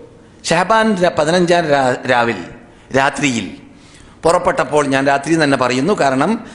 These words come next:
ഏ, തെക്കേ കേരളത്തിൽ രാവ് എന്ന് പറയും, വടക്കേ കേരളത്തിൽ രാത്രി എന്ന് പറയും. അപ്പോൾ, ആ, നാളെ, നാളെ പതിനഞ്ചാണെങ്കിൽ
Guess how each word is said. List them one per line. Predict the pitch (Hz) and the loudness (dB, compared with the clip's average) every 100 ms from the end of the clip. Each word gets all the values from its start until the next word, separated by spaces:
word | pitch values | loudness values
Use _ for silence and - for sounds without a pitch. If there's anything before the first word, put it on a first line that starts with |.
| - | -4
ഏ, | - 160 147 | 0 4 2
തെക്കേ | - 147 - 151 | 2 -2 2 2
കേരളത്തിൽ | 135 135 127 127 135 127 127 127 | 2 2 2 0 0 0 0 2
രാവ് | 127 143 | 2 2
എന്ന് | 135 | 2
പറയും, | 123 131 147 180 - - | 2 0 0 -2 -10 -6
വടക്കേ | 131 135 151 139 | -2 -2 0 0
കേരളത്തിൽ | 123 123 120 - 117 110 | 2 2 0 -2 -6 0
രാത്രി | 117 123 123 | 0 0 0
എന്ന് | 120 113 | 0 0
പറയും. | 104 98 87 - - - - - - | -2 -4 -10 -12 -20 -20 -20 -12 -6
അപ്പോൾ, | 120 147 202 - - - - - | 0 2 2 -2 -10 -16 -16 0
ആ, | 135 135 131 - | 2 4 2 0
നാളെ, | 139 131 147 185 175 151 - - - - | -2 2 2 2 2 0 -4 -16 -20 -8
നാളെ | 135 160 180 | -2 0 0
പതിനഞ്ചാണെങ്കിൽ | 170 151 170 175 170 170 170 175 233 - | 0 0 0 0 0 0 0 0 0 -4